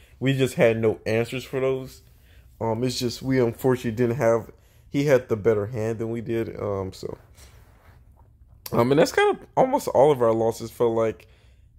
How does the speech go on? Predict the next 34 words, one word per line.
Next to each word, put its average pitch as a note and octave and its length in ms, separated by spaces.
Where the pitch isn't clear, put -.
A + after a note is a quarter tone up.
It C#3 140
felt F#3 200
like E3+ 100
we D#3+ 120
had F3+ 180
a C#3+ 80
decent C#3 400
solution B2+ 480
for - 160
just C#3 240
about C#3+ 180
everyone. D3 540
Um, C3 240
even F3 280
that, E3 120
luckily D3+ 380
that B2+ 160
Morbius D#3+ 440
play, E3+ 140
we D3 140
had D3 240
Rogue C#3+ 280
in C#3+ 140
hand D3 440
to - 140
win C#3 180
that C#3 140
Morbius, C3 720
um, C3 280
draw. C#3 560
So, F3+ 480
uh, C#3+ 220
in D#3+ 180
our, F3 160